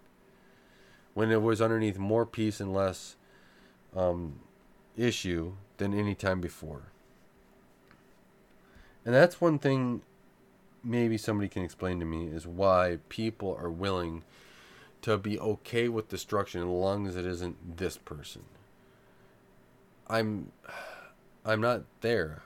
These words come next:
I'm not the one that wants to go down this side of things,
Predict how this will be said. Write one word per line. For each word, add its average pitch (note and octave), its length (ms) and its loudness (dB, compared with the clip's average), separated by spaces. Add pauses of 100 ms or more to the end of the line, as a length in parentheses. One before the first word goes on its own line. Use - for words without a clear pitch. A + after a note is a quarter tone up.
(120)
I'm G2 140 -2
not G#2 500 -2 (840)
the F#2+ 640 -2 (120)
one G2+ 200 -4
that F#2 120 -4
wants F#2+ 320 -2
to G2 100 -10
go F#2 140 -6
down F2+ 720 0 (220)
this F#2 140 -8
side G2 320 0
of D#2+ 100 -8
things, C#2+ 440 -16